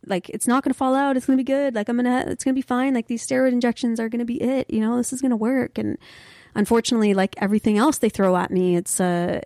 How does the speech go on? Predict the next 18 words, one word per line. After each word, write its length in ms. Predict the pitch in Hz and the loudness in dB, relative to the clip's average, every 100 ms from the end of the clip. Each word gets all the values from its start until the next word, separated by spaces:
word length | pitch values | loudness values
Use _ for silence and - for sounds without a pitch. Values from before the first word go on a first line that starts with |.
| - | -8
it's 340 | - 87 - 196 | -6 -6 -4 -2
a 260 | 175 175 | -2 -2
quick 300 | - 220 - | -2 -4 -4
fix 420 | - - 214 - - | -4 -2 -2 -4 -2
kind 160 | 196 | 0
of 80 | 180 | 0
thing, 280 | - 202 185 | 2 2 2
but 100 | 175 | 0
it's, 220 | 170 - - | -2 -4 -6
it's 140 | - | -2
not, 240 | 196 180 - _ | 0 0 -2 _
it's 280 | - - - | -16 -12 -4
not, 400 | 196 175 - - | -2 -2 -4 -6
uh, 240 | - - - _ _ _ _ | -4 -4 -8 _ _ _ _
fixing 380 | 220 - 175 170 | -4 -2 0 2
the 100 | 170 | 2
overall 320 | 170 - 101 | 0 -2 -6
problem, 420 | - - - 262 | -6 -8 -6 -8